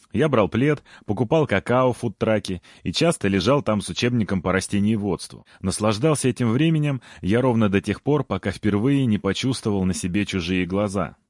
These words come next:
За мной подглядывали из глубины парка, будто я причудливое существо и веду себя интересно.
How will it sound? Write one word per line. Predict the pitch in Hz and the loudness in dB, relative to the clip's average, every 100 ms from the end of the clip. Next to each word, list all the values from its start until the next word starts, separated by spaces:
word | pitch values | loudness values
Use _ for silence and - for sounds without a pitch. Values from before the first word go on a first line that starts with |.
| _ _ _ _ _ | _ _ _ _ _
За | 85 82 98 | -6 0 2
мной | 110 151 | 2 0
подглядывали | 131 101 87 101 113 110 107 107 | 0 0 2 2 4 2 2 2
из | 101 85 | 0 0
глубины | 101 104 113 123 | 0 2 2 2
парка, | 135 110 87 - - - | 2 2 0 -8 -18 -14
будто | - 95 110 | -4 -2 0
я | 107 113 | 2 2
причудливое | 104 110 123 107 104 104 | 0 0 0 2 2 2
существо | 104 95 113 - 117 165 | 0 -2 -4 -2 0 0
и | - | 0
веду | 87 90 127 | -2 0 -2
себя | - 92 95 | -2 0 2
интересно. | 90 123 123 92 - 65 | 0 0 0 -2 -4 -16